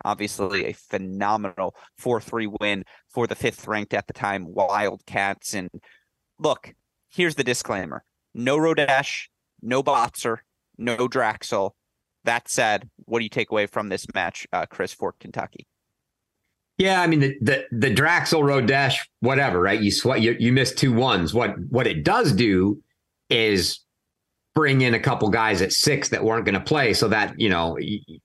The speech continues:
Speaker 2: the, it's a wash at the one spot, but now you don't know if it would have been the same, you know, swapping that, that result. But, uh, yeah, no Botzer. Hmm. I still think it's a, it's, it's a fair match.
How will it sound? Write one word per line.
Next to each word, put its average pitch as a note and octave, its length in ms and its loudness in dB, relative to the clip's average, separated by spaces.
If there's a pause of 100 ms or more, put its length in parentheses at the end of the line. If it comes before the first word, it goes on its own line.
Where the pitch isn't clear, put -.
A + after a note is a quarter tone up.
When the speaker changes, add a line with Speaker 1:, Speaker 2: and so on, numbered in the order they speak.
(120)
Speaker 2:
the, F#2 320 0
it's G#2 240 0
a G#2+ 40 2
wash B2+ 480 2
at - 80 0
the G#2 80 0
one D3 220 2
spot, F#2 400 0
but G2+ 100 2
now G2 640 2
you G#2 160 2
don't A2 200 2
know G#2+ 140 2
if G#2 80 0
it B2+ 80 2
would A#2 120 4
have G#2+ 80 2
been G2 140 2
the F#2+ 80 4
same, A2 640 2
you A2 80 4
know, F#2 220 2 (100)
swapping A2+ 500 0
that, F#2+ 260 0
that A2 180 2
result. A2+ 520 0 (440)
But, F#3 440 0 (840)
uh, F3+ 320 0 (380)
yeah, B2 360 2
no D#3 260 4
Botzer. F3 680 2 (460)
Hmm. F3+ 340 4 (1200)
I D3 80 4
still F3 360 2
think D3 240 2
it's D3 140 2
a, A#2 320 2
it's, B2 320 0
it's C#3 220 0
a A#2+ 80 2
fair D3 360 0
match. C3+ 460 2